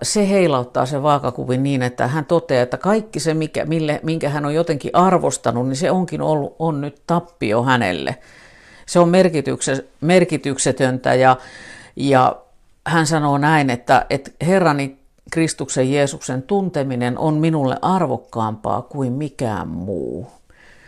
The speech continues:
Hänen tähtensä olen menettänyt kaiken. Eli siis hän on niinku sen, min-, minkä hän on johonkin, mihin hänen elämänsä satsasi, niin olen menettänyt kaiken. Mut hän sanoo myös selkeästi, että hän on tehnyt tietynmoisen valinnan.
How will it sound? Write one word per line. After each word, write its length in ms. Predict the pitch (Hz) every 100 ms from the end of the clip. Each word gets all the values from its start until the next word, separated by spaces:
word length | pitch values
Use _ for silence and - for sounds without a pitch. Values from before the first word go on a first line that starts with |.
| - - -
Hänen 340 | 196 208 165
tähtensä 640 | 175 185 - 143 135 147
olen 260 | 95 165 165
menettänyt 720 | 180 196 165 - 131 127 127 -
kaiken. 760 | 185 160 117 - 78 65 110 -
Eli 200 | 156 156
siis 340 | 147 143 - - _ -
hän 200 | - 180
on 200 | 151 143
niinku 220 | - 156 170
sen, 240 | 208 196
min-, 240 | 156 143 -
minkä 320 | 156 165 156
hän 300 | 143 151 139 - - - - -
on 160 | 165 180
johonkin, 320 | 185 175 151
mihin 260 | 151 156 156
hänen 200 | 165 160
elämänsä 520 | 196 190 143 139 151
satsasi, 760 | - 196 185 - - - -
niin 180 | 123 160
olen 220 | 170 160
menettänyt 560 | 175 185 - 143 123 -
kaiken. 640 | - 170 170 165 135 123 - - _ _ _ _ _ _ _ _ - -
Mut 180 | 160 175
hän 140 | 165
sanoo 360 | 180 180 156 143
myös 320 | 156 156 -
selkeästi, 640 | 170 170 - 117 131 120
että 200 | 135 -
hän 220 | 147 170
on 120 | 170 156
tehnyt 400 | 185 175 143 -
tietynmoisen 640 | 175 165 139 147 180 180
valinnan. 680 | 233 196 123 92 - 55